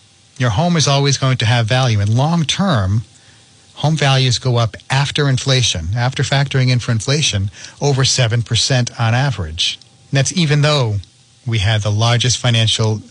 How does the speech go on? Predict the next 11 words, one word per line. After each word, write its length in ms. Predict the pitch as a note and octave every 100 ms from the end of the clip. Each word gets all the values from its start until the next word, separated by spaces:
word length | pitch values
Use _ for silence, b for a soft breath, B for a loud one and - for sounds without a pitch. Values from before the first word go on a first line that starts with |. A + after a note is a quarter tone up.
| - A#2+
and 140 | G#2+
real 160 | A2+ A2+
estate 280 | - G#2+
collapse 460 | - A2 A2 G#2 -
in 140 | A2+
history 600 | F#2+ C#3 - G#2 F2+ F#2 - B B B -
back 240 | G#2+ G2
in 40 |
two 160 | G2 A2+
thousand 380 | A2 G#2 G2 A2
eight. 260 | F#2+ E2+